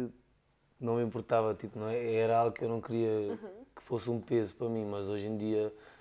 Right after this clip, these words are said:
Speaker 1: sinto já a diferença nisso, sinto que tem impacto o que eu digo, então às vezes é melhor ter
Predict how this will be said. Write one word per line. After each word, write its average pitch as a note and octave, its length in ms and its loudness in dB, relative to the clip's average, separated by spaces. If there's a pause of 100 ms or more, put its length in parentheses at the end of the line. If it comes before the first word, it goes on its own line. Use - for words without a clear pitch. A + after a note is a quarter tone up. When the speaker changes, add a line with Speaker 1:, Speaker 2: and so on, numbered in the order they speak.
Speaker 1:
sinto A2 300 -4
já A#2 80 -2
a A2 40 0
diferença A2 520 -4
nisso, A2 260 -2
sinto G2+ 680 -6 (120)
que - 100 -14
tem A2+ 220 -2
impacto G#2+ 640 0
o A2+ 680 -6
que - 80 -6
eu A#2 80 2
digo, A2 400 -2 (720)
então G#2 200 -4
às G2+ 120 -4
vezes G#2 180 -2
é G#2+ 80 2
melhor G#2 320 -4
ter G#2+ 140 -6